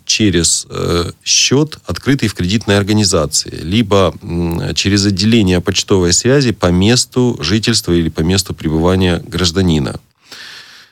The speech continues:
Такие меры, в частности, предоставляются одиноко проживающим, неработающим, собственникам жилых помещений, достигшим возраста семидесяти лет в размере пятидесяти процентов,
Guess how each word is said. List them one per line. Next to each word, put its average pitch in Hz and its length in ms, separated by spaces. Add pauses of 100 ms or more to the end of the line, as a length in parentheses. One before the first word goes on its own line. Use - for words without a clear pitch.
(120)
Такие 104 440
меры, 95 340
в 80 60
частности, 85 600
предоставляются 87 1120
одиноко 95 500
проживающим, 85 1040
неработающим, 90 960
собственникам 90 640
жилых 92 300
помещений, 90 540
достигшим 82 640
возраста 113 560
семидесяти 101 640
лет 76 340 (420)
в 78 60
размере 95 320
пятидесяти 98 580
процентов, - 580